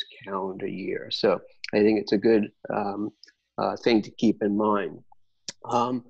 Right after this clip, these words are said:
the second thing I wanted to also just talk a little bit about was, uh, something that happened toward the end of last year. Actually, I think it was, um, on December twentieth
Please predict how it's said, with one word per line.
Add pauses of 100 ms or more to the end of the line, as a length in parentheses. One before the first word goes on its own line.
(400)
the
second
thing
I
wanted
to
also
just
talk (100)
a
little
bit
about
was,
uh,
something
that
happened
toward
the
end
of
last
year. (440)
Actually,
I
think
it
was,
um, (220)
on
December
twentieth